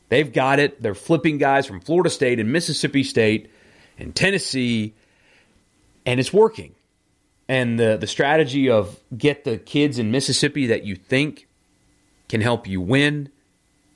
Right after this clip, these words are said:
and recruit nationally is working. They're gonna get some guys in the transfer portal. And this is, yet again, this is why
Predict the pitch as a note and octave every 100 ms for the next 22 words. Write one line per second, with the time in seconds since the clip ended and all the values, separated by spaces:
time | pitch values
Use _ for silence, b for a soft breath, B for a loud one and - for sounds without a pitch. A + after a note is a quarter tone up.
0 | _ _ _ _ B2 G#2 G#2 - D3+ -
1 | A#2 C3 C#3 D#3 D3 C#3+ A2 F2+ A#2+ C#3+
2 | D#3+ D3 B2+ G#2+ G#2+ G2 B2+ - G#2 A#2+
3 | B2+ A#2+ - C3+ D3 - G2 - F2+ F2
4 | A2+ - A2 D3+ - D#3+ - - D2+ A2
5 | E3 C3 B2+ F2 C#2+ A#2+ - _ _ b
6 | b b b b b b b b b _
7 | _ - B2 C#3+ C#3 C3+ A#2 A2 A2 -
8 | - _ _ _ _ - G2+ B2+ C#3 G2+
9 | F2 G#2 C#3+